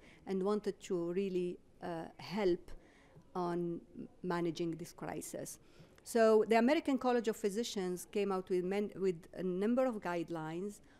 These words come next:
on how to, to do it, but nothing was taken into consideration. Now it has been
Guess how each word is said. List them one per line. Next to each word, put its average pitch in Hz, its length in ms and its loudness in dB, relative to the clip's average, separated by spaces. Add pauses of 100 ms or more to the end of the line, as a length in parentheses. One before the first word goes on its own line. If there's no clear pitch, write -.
on 165 140 -6
how 196 320 -4
to, 175 420 -2 (220)
to 170 180 -2
do 160 240 0
it, 196 160 -2 (720)
but 196 420 2
nothing 254 480 -2
was 214 300 -2 (360)
taken 185 540 -4 (240)
into 175 320 -6
consideration. 170 840 -12 (1040)
Now 175 80 -6
it 175 120 -6
has 175 160 -6
been 170 440 -4